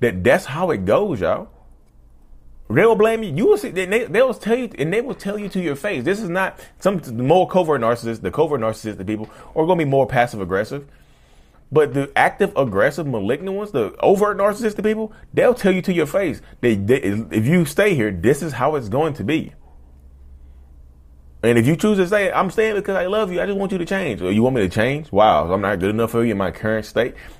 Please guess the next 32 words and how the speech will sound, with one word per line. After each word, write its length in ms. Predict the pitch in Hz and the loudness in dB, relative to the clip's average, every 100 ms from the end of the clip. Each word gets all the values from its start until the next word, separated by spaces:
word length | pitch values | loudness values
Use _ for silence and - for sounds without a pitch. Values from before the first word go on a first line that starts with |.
| - | -4
They're 120 | 123 | 0
gonna 100 | 156 | 2
gaslight 480 | 117 123 135 135 131 | 4 4 4 2 0
you, 80 | 135 | -4
they're 100 | 117 | -2
gonna 140 | 117 | -2
manipulate 440 | 95 131 131 95 98 | 0 -2 0 0 0
you, 60 | |
and 100 | 104 | 0
they're 80 | 147 | 0
going 160 | 175 175 | 2 0
to 100 | 160 | 2
absolutely 520 | 165 165 151 147 143 | 0 0 -4 -2 -2
blame 400 | 110 139 156 147 | 0 -2 -2 -4
you. 220 | 170 - - - - - - - - | -4 -6 -10 -20 -20 -20 -20 -20 -2
Because 260 | 143 180 165 | 2 4 4
it, 440 | 160 165 170 143 135 | 2 0 -2 -2 0
does 160 | 160 | 0
it 80 | 156 | 2
make 220 | 165 165 | 0 -2
sense? 200 | - 165 | -6 -4
I'm 100 | 131 | -2
trying 140 | 160 165 | 0 0
to 40 | |
make, 180 | 143 - | -2 -2
I 180 | 120 110 | 0 2
hope 180 | 151 151 | 0 0
it, 100 | 120 | -2
hopefully 380 | 156 147 143 | -2 -2 -2
that 160 | 123 110 | -2 -2
makes 240 | 113 95 | -2 -4
sense. 320 | - 101 - | -8 -8 -8